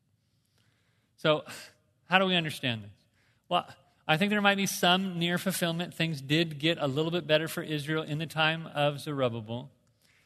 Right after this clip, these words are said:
But obviously, there's something bigger going on here. And when we look at Haggai two twenty-three in more detail, we know that it,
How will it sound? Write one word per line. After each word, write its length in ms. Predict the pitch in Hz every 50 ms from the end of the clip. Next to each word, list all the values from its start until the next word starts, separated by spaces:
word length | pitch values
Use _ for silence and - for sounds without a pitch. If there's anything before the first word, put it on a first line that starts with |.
| _ _
But 180 | - - - - _ -
obviously, 560 | 202 220 226 208 208 208 190 - - 180 170
there's 160 | 170 160 -
something 380 | - 175 160 151 160 160 147 135
bigger 260 | 151 151 147 151 143
going 280 | 135 143 143 139 139
on 200 | 135 139 139 143
here. 280 | 127 127 117 107 104 104 - _ _ _ - - _ _ _ -
And 80 | 156 160
when 80 | 165
we 80 | 170 175
look 200 | 180 214 220 -
at 80 | 226
Haggai 400 | 190 170 208 202 208 202 202 185
two 280 | 165 - - - 208 202
twenty-three 880 | 190 - - 196 190 180 175 160 - - 175 175 180 175 175 175 170 160
in 120 | 156 147
more 220 | 147 151 151 143 139
detail, 560 | 131 127 139 180 190 180 - 165 143 135 135
we 140 | 139 151 156
know 360 | 151 156 160 175 196 208 208
that 160 | 170 175 156 165
it, 160 | - -